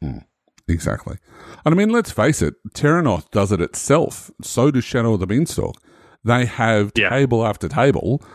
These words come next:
Speaker 1: listing what talents can be used from the core rulebook.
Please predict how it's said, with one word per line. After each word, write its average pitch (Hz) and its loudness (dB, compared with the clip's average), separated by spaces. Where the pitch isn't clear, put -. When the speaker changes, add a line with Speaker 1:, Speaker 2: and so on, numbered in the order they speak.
Speaker 1:
listing 107 0
what 101 2
talents 113 0
can 98 2
be 95 2
used 98 2
from 95 2
the 110 -2
core 147 0
rulebook. 123 0